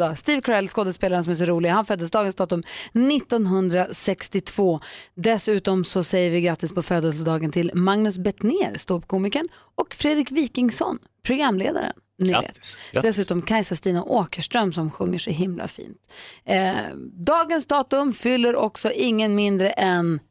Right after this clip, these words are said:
Speaker 1: Queen M år. Madonna fyller sextio.
Speaker 2: Ah.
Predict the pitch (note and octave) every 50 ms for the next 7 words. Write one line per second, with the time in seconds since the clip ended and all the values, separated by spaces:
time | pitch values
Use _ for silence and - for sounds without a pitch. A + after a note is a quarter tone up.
0 | _ _ _ _ _ - - A#3 A#3 A3+ A3 A3 A3 - - A3 G#3+ G3+ F#3+ F#3
1 | E3 F#3 F3+ F3 - - F#3 F3 F3+ E3+ F3 G3+ A3+ A3+ G#3 A#3 A3+ G#3+ F#3+ F#3+
2 | F#3 E3+ - E3 D#3 D#3 - - - C3 - - - - _ - - _ _ _
3 | - A2 G2+ F2+